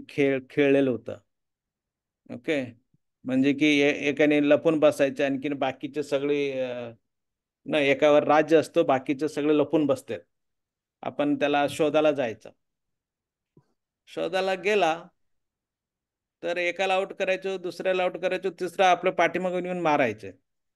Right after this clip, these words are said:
परत आपल्यावर राज्य येतो, परत आपल्याला बसायचं आहे.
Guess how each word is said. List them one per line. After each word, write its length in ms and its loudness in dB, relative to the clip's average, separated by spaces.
परत 300 2
आपल्यावर 400 0
राज्य 240 0
येतो, 180 -6
परत 340 0
आपल्याला 340 -2
बसायचं 500 -4
आहे. 140 -10